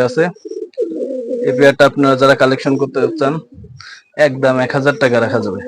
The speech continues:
দামাদামি করার কোনো সুযোগ নাই। দেখেন প্রিয় দর্শক, স্ট্যান্ডিং কোয়ালিটি এবং গেট আপ দেখেন প্রিয় দর্শক, হাই কোয়ালিটির বেবি, এগুলো ফ্লাইং করানোর জন্য আপনারা নিতে পারেন।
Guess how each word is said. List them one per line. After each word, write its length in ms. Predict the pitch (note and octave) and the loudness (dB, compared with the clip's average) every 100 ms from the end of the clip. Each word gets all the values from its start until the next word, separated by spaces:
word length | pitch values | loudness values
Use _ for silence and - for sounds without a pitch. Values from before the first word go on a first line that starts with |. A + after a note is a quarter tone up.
| - - | -14 -4
দামাদামি 400 | B2+ B2+ B2+ B2+ | 0 2 2 0
করার 240 | B2 B2+ B2 | 0 2 2
কোনো 160 | C3 C3+ | 0 -2
সুযোগ 280 | B2 C3+ C3 | -2 -2 0
নাই। 120 | C#3+ | 0
দেখেন 220 | C3+ B2 C3+ | 2 0 0
প্রিয় 140 | C3+ B2+ | -2 -2
দর্শক, 300 | B2+ D3 D3 G4+ E4+ D#4 - _ - | -2 -2 -2 -2 -4 -12 -16 _ -14
স্ট্যান্ডিং 360 | - C#3 C3+ C3 | -4 0 2 0
কোয়ালিটি 380 | B2+ C3 C3 C3+ | 2 0 0 -2
এবং 140 | B2+ B2+ | -2 -2
গেট 180 | B2 D3+ | -2 0
আপ 60 | C3 C3 | -2 0
দেখেন 180 | E3+ C#3 | 0 0
প্রিয় 140 | C3 B2+ | -4 -4
দর্শক, 260 | A#2+ - F3 - _ _ _ _ - C4+ - - - - | -6 -6 -10 -12 _ _ _ _ -20 -16 -12 -10 -10 -2
হাই 140 | B2+ B2+ | 0 0
কোয়ালিটির 380 | C3+ C3+ C3 C3+ C3 | 0 0 0 -2 -2
বেবি, 180 | C#3 D3 | 0 0
এগুলো 160 | C3+ C3+ - | 0 -2 -2
ফ্লাইং 260 | C3 C3 C3+ | 0 0 2
করানোর 300 | C3 C3 C3 | 0 0 -2
জন্য 120 | C3 C3 | -2 -2
আপনারা 260 | B2+ C3 | -2 -2
নিতে 240 | B2+ B2 B2 | 0 0 -2
পারেন। 200 | C3 D3 | 0 0